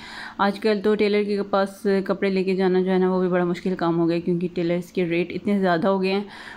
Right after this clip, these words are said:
बच्चों के कपड़े भी ज़ाहिर है वो फिर महंगे ही बना के देंगे, क्योंकि मेहनत तो उतनी ही लगती है जितने के बड़े कपड़ों में लगती है।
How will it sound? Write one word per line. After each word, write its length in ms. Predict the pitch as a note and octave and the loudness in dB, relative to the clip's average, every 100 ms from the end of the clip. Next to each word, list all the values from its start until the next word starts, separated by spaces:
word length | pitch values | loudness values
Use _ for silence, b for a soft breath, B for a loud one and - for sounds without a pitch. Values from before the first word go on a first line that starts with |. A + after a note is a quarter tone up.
| B | B
बच्चों 260 | G3 G3 A3+ | -2 0 2
के 100 | A#3 | 2
कपड़े 220 | G#3+ A3 | 4 2
भी 120 | A3 | 2
ज़ाहिर 220 | G#3+ G#3 | 2 4
है 60 | G#3 | 2
वो 80 | G#3 | 2
फिर 120 | G#3 | 2
महंगे 260 | G3+ G3 | 2 2
ही 60 | G3+ | 2
बना 260 | G3+ G3 F#3+ | 2 2 2
के 100 | F#3+ | 2
देंगे, 360 | F#3 F3+ F#3 | 2 2 2
क्योंकि 320 | F3+ F#3+ F#3 F#3+ | 0 0 2 4
मेहनत 400 | F#3 F#3+ G3 F#3+ | 2 4 2 2
तो 60 | |
उतनी 280 | F#3 F#3+ F#3+ | 0 0 2
ही 80 | G#3 | 2
लगती 360 | F#3 - - | 0 -4 -2
है 100 | F#3 | 0
जितने 320 | F3 E3+ F3+ F3+ | 0 0 0 2
के 80 | |
बड़े 240 | F3 E3+ F3 | 2 0 0
कपड़ों 280 | E3+ E3+ F3+ | -4 -2 0
में 100 | F3 | 2
लगती 320 | E3+ E3+ F#3 | 0 -2 -2
है। 120 | G3+ | -2